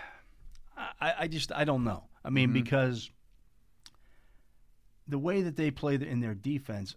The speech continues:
Speaker 1: uh, it's kind of weird because, you know, i-, if you look at Garrett, he's different than everybody else on, on their, their defensive line, like, in terms of, okay, he's,
Speaker 2: Yeah.
Speaker 1: he's not a, he's not, he's not an edge like T J Watt's an edge.
Speaker 2: No. I think they,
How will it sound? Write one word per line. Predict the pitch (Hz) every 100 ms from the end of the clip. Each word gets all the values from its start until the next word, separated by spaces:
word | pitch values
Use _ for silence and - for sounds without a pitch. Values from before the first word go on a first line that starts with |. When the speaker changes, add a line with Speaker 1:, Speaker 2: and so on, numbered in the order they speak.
| -
Speaker 1:
uh, | -
it's | - 139 - -
kind | - 208
of | 190 120
weird | 110 123 120 98 95
because, | 104 -
you | 175
know, | 113 107
i-, |
if | 120 127 123 117
you | 127
look | 180 165
at | 110
Garrett, | 117 123 120 104 - - - - - - - - - -
he's | - 185 156 127
different | 110 151 151 127 113
than | 117 110 107 98 - - - -
everybody | 143 147 131 127
else | 120 117
on, | 117 113
on | 120 107 101
their, | 98 -
their | - 110
defensive | 104 - 107 101 90
line, | 95 92 90
like, | 95 -
in | 107
terms | - 110 101
of, | 98
okay, | 110 - 98
he's, | 127
Speaker 2:
Yeah. | 117 104 - - - - -
Speaker 1:
he's | 160 175
not | 208 196
a, |
he's | 160 160 175
not, | 196 - - - - -
he's | 175 196
not | 214
an | 170
edge | 151 143
like | 127 117
T | - 123
J | 117
Watt's | 107 110 98
an | 98
edge. | 85 - - -
Speaker 2:
No. | 123 139 143 117 82 - - - - -
I | 202
think | 240 220
they, | 175 165